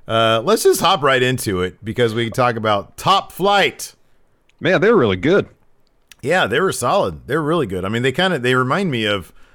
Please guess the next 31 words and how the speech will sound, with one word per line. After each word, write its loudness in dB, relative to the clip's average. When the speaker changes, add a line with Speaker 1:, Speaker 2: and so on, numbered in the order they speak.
Speaker 1:
uh, -2
Private 0
Party -2
when -6
they -2
first -6
started -2
out -4
in -12
A -6
E -8
W, -8
is -8
that 0
you -4
can -4
tell 2
there's 0
a, -4
a -4
little, -2
a -18
couple -6
jitters. 0
You -8
can -2
tell 2
they're 4
a 4
little 2
green. -2